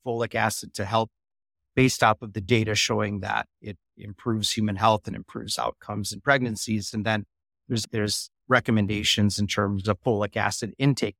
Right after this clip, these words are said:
for mothers. And again, the impact being that folic acid is actually involved in the pathway involved in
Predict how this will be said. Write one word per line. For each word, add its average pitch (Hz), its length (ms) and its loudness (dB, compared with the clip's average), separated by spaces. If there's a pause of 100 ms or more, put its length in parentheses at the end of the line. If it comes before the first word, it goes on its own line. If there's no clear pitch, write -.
(380)
for 113 100 0
mothers. 104 560 2 (420)
And 107 160 -12
again, 104 460 2
the 107 220 2 (320)
impact 135 460 4
being 117 300 0
that 104 200 0 (440)
folic 143 320 8
acid 117 380 4
is 110 140 -2
actually 113 340 2
involved 123 380 4
in 131 60 2
the 120 80 0
pathway 117 540 0
involved 110 800 2
in 101 340 -6